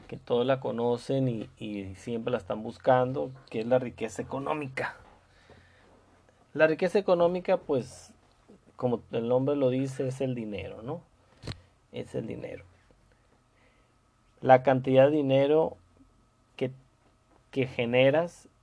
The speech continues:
o que tienes ahorrado. Y yo les pregunto,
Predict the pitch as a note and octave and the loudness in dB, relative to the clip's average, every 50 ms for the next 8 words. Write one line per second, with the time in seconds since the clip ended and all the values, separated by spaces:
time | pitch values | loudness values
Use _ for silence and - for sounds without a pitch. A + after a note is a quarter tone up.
0 | _ _ - A#2 A2 - - - - - A#2+ A#2 A#2 A#2+ B2+ B2+ C3 C3 B2 A2+ | _ _ -10 -10 -8 -8 -10 -10 -8 -6 -2 0 0 0 0 -2 -2 -2 -2 0
1 | G#2+ - A#2 B2 B2+ C#3 D#3 - - _ _ _ _ - - - - - _ _ | 2 6 8 8 8 8 6 0 -8 _ _ _ _ -20 -20 -20 -20 -20 _ _
2 | _ _ _ _ _ _ _ _ _ _ _ _ _ _ _ _ _ _ _ _ | _ _ _ _ _ _ _ _ _ _ _ _ _ _ _ _ _ _ _ _
3 | _ - D3+ D3 D#3 E3 E3 F3+ E3+ - - D#3+ D3 C3+ C#3+ D3+ D3+ D3+ D3+ - | _ -8 -2 4 6 6 6 6 2 0 2 2 2 2 2 0 -2 -2 0 2
4 | E3 E3 E3 - | 2 2 2 0